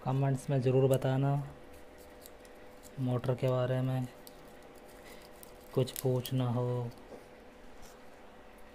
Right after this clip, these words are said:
कैसे किस तरीके से क्या है मोटर में, तो मैं उस,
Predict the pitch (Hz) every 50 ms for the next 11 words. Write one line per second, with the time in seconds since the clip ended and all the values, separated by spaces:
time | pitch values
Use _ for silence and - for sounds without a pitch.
0 | - - - - - - 127 120 120 117 - - 123 120 117 - 127 117 - -
1 | - 120 117 120 113 120 117 - - 120 117 - - 123 120 120 117 117 117 120
2 | 120 120 120 120 117 - - 117 117 117 117 117 117 113 107 - - - - -
3 | - - - - - - - - - - - - - - - - - - - -
4 | - - - - - - - - - - - - - - - - - - - -
5 | - - 123 120 120 120 120 120 123 - - - - - -